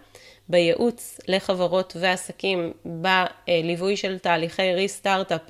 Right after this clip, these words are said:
ולאחר מכן בנתינת כל השירותים בתוך העסק שמאפשרים לעשות את הריסטארט-אפ, כולל, אה, שיווק וכולל תוכן וכולל הקמה של אתרי סחר, הכל מתבסס על העולם הישן שממנו הגעתי,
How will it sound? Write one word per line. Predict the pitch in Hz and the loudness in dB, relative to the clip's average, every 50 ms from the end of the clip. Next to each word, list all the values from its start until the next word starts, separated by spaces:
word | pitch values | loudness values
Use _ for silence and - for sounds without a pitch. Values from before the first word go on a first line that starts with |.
| - - | -16 -6
ולאחר | 175 185 180 185 180 170 - - 190 190 | -2 0 2 4 4 2 2 0 -2 -2
מכן | 190 190 - 180 170 170 | -2 -2 -2 -2 -2 2
בנתינת | 165 175 170 170 170 - 185 185 202 196 196 - - _ | 2 2 2 2 0 0 -2 0 0 0 -2 -6 -14 _
כל | - - 214 214 220 226 | -4 0 2 2 4 2
השירותים | 233 226 - 226 202 185 196 190 - 214 220 214 196 196 - _ _ _ _ _ _ _ _ _ _ _ - - - | 0 -2 -2 -2 -2 -2 -2 0 2 4 4 4 2 -2 -6 _ _ _ _ _ _ _ _ _ _ _ -20 -12 -4
בתוך | 208 196 190 - 208 208 - | -4 -4 0 0 -2 -2 0
העסק | 202 175 185 180 - - | -2 -2 -2 -2 -4 -6
שמאפשרים | - - 190 185 175 170 170 - - 175 190 220 240 233 - - - - - - - - - - - | -4 -2 0 0 0 -2 -2 -2 0 2 2 2 2 0 -6 -14 -18 -18 -20 -20 -20 -20 -18 -2 6
לעשות | 196 202 202 208 - 262 262 | 8 8 8 8 4 2 2
את | 294 262 254 | 2 2 2
הריסטארט-אפ, | 220 196 196 202 - - - 196 196 190 - 202 185 - - | 2 2 0 0 -2 2 2 4 4 4 2 0 -2 -2 -6
כולל, | - - 185 185 190 190 190 190 190 185 - - - - - - | 0 0 2 4 4 4 4 4 2 -2 -6 -14 -20 -20 -4 -2
אה, | - 190 185 180 185 | 2 4 4 4 2
שיווק | 180 - - 208 180 185 208 196 202 - - 180 | 0 -2 -2 -4 0 0 -2 -2 -2 -6 -8 -6
וכולל | 175 185 180 - 190 185 190 185 185 185 | -6 -4 0 0 2 4 4 4 2 0
תוכן | - - 208 208 - 190 185 180 175 | 0 -2 -4 -2 -2 -2 -2 -2 -2
וכולל | 175 175 - 185 190 196 190 | -4 -4 -2 0 2 2 2
הקמה | 196 190 - 185 170 196 208 | 0 -2 -2 -2 0 0 0
של | 202 - 196 190 | 0 -2 -2 -4
אתרי | 185 - 196 185 208 208 214 | -2 -2 0 2 2 2 0
סחר, | - - 240 247 - 240 214 190 175 | 0 -2 -2 -2 0 -4 -4 -4 -4
הכל | 190 - - - 294 330 | -6 -6 -2 0 0 2
מתבסס | 302 269 269 202 180 - - 226 240 - - 196 | 0 -2 -2 -4 -6 -4 -2 -4 -4 -2 -2 -2
על | 185 180 | 0 2
העולם | 180 175 175 180 196 202 202 196 | 2 4 4 4 2 2 2 0
הישן | 180 160 165 - - 196 190 190 | -2 -2 -4 -2 0 0 0 0
שממנו | 185 - 175 175 175 185 185 175 175 | 0 0 0 2 2 2 2 2 2
הגעתי, | 170 165 160 165 180 220 262 262 254 - 254 254 | 0 0 -2 0 2 2 2 2 2 0 0 0